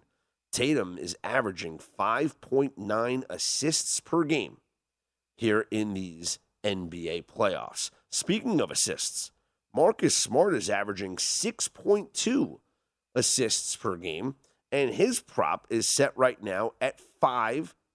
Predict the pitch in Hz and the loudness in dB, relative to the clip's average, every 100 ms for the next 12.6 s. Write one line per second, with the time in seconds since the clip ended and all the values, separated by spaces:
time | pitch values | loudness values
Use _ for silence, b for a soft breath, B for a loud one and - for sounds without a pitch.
0 | - 107 98 123 - _ _ _ 165 185 | -8 -4 -4 -6 -12 _ _ _ 4 4
1 | 165 67 53 _ _ _ 117 107 - 101 | 2 -2 -12 _ _ _ -2 -2 0 -2
2 | 101 - - - _ 113 131 - 92 - | -2 -4 -8 -12 _ 2 2 2 -4 -6
3 | _ _ _ _ - 110 101 98 90 95 | _ _ _ _ 4 4 4 -4 -4 -4
4 | 87 - 95 98 85 73 - _ _ _ | -6 -6 -4 -2 -2 -4 -12 _ _ _
5 | 98 101 - 90 92 87 87 92 - - | -4 -4 -8 -6 -4 -2 -4 -4 -4 -8
6 | _ _ 95 85 69 73 - _ _ _ | _ _ -4 -4 -4 -8 -16 _ _ _
7 | _ 143 139 95 - _ _ _ _ _ | _ 6 6 6 0 _ _ _ _ _
8 | _ _ _ _ _ _ _ _ 104 117 | _ _ _ _ _ _ _ _ 0 6
9 | 131 151 151 127 127 - 151 - 143 147 | 8 8 8 4 -2 0 -2 -2 2 4
10 | 156 165 170 - _ _ _ 123 135 123 | 4 -2 -6 -12 _ _ _ -8 -6 -2
11 | 131 120 113 - 110 156 - - - 156 | -2 -2 -4 -4 0 2 0 -6 2 4
12 | 131 117 165 139 98 | 4 4 4 4 2